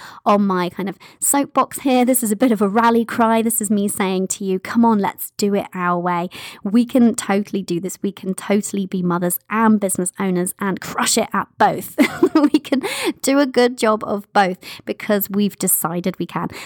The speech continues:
and we can be successful because we are mothers. So because that was my kind of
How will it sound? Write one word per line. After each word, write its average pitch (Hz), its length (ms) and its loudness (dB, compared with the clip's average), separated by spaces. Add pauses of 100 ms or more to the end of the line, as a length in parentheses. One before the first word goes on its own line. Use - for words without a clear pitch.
(140)
and 190 440 4
we 214 180 2
can 208 160 0
be 196 260 0
successful - 680 -4
because - 760 -4
we 190 100 0
are 185 100 0
mothers. 190 340 0
So - 220 -2 (640)
because 285 360 0 (300)
that 220 280 0
was 220 180 -2
my 196 140 0
kind 196 320 -2
of 180 100 -4